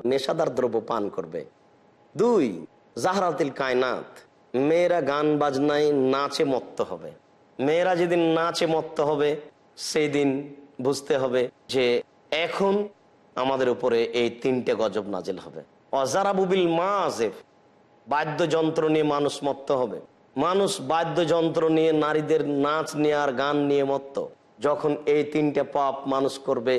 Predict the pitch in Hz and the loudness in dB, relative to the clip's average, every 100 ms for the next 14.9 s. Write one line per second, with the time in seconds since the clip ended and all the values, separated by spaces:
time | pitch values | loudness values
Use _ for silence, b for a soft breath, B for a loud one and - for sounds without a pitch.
0 | 127 - _ _ - 131 127 127 117 120 | -2 -10 _ _ -4 -2 0 0 0 -4
1 | - 156 156 156 123 127 104 113 107 120 | -2 0 0 -2 -2 -2 0 0 0 0
2 | 110 92 98 92 87 80 - _ _ _ | -2 -4 -4 -6 -8 -10 -14 _ _ _
3 | - - 123 123 113 113 107 107 - - | -14 -6 -2 0 0 0 0 0 -4 -2
4 | 139 139 147 170 - _ _ _ _ _ | 0 0 -2 -6 -10 _ _ _ _ _
5 | - 139 131 - - - - - _ _ | -2 0 0 -2 -8 -18 -20 -20 _ _
6 | 131 165 - 175 170 139 143 127 127 135 | -2 0 0 0 0 0 0 0 -2 0
7 | 123 117 123 113 104 85 82 - - _ | 0 2 0 2 0 -4 -8 -14 -20 _
8 | _ _ _ _ _ _ _ - 180 196 | _ _ _ _ _ _ _ -4 0 2
9 | 160 95 90 - _ _ _ _ 123 139 | 2 -2 -10 -20 _ _ _ _ 0 2
10 | 156 190 214 214 208 208 175 160 160 170 | 2 4 4 4 2 2 2 2 2 0
11 | 160 220 185 175 170 160 139 - - 117 | 2 2 2 2 2 4 2 -2 -2 -2
12 | 104 95 85 - _ _ _ _ - 226 | 0 -2 -4 -10 _ _ _ _ -2 0
13 | 240 240 202 202 165 143 160 151 139 131 | 2 0 2 2 2 0 0 2 2 0
14 | - - 135 120 113 135 117 117 113 | -4 0 2 2 -2 -2 2 2 2